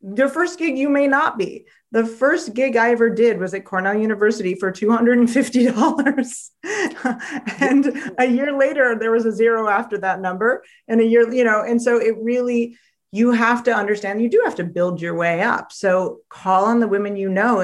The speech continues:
and even volunteer so you can get stuff on your resume. "Hey, can I go speak to your group about this thing that I really understand and I'm a subject matter expert and I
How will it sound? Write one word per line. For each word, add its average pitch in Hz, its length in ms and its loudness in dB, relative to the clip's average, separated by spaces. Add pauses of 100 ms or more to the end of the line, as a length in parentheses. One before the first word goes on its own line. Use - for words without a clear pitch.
(140)
and 190 200 -4
even 262 400 -6
volunteer 233 640 -4
so 196 140 -10
you 190 80 -8
can 190 120 -10
get - 180 -8
stuff 226 200 -8
on 220 140 -4
your 214 100 -4
resume. 196 520 -6 (180)
"Hey, 277 180 -6
can 226 160 -4
I 226 80 -2
go 220 120 2
speak 233 300 -8
to 214 80 -10
your 190 200 0
group 190 340 -4
about 180 600 0 (340)
this 170 280 -4
thing 151 380 -6
that 165 100 -4
I 170 80 -4
really 202 680 0
understand 170 500 -6
and 156 100 -6
I'm 160 200 -2
a 156 60 -6
subject 180 460 -2
matter 160 200 0
expert 160 480 -6
and 160 100 -8
I - 140 -10